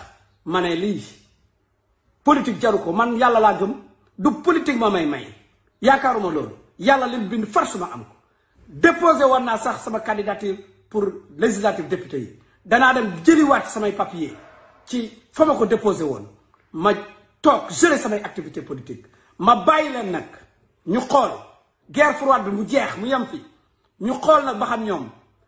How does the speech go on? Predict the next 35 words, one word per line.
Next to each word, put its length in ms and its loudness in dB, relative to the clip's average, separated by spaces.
ba 260 -2
ma 140 6
poussé, 680 -2
ba 200 2
xam 180 0
la 60 -4
ñu 100 -6
bëgg 200 -2
ñoom, 260 -4
danañ 300 2
ko 160 -4
am 140 -2
wala 140 0
déet. 180 -12
Comme 180 -4
gëmuñu 280 -2
yàlla, 260 -4
man 180 -4
ko 80 -10
gëm 180 -2
yàlla 240 -4
laa. 180 -14
Décision 500 0
bi 120 0
ma 160 2
jël 180 0
pour 140 -8
geler 300 2
samay 300 -2
activité, 560 -14
dinaa 400 2
woote 400 2
conférence 440 2
de 80 0
presse 640 -8